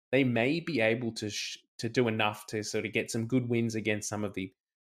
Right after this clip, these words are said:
sort of the lower half of the comp, the Moana Pacifica, the Fijian and Drua, some of the,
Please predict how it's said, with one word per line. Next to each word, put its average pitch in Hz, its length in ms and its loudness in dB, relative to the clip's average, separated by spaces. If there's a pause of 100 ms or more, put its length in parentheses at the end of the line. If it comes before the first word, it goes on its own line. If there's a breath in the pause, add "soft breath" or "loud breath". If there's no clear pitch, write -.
(140)
sort 107 140 2
of 101 80 -2
the 110 100 4
lower 120 240 6
half 110 300 0
of 101 100 -6
the 104 100 2
comp, 123 400 0
the 107 60 -2
Moana 107 400 2
Pacifica, 104 680 0
the 98 80 -8
Fijian 104 440 -2
and 98 120 -6
Drua, 101 280 0
some 104 260 -4
of 98 80 -6
the, 98 260 0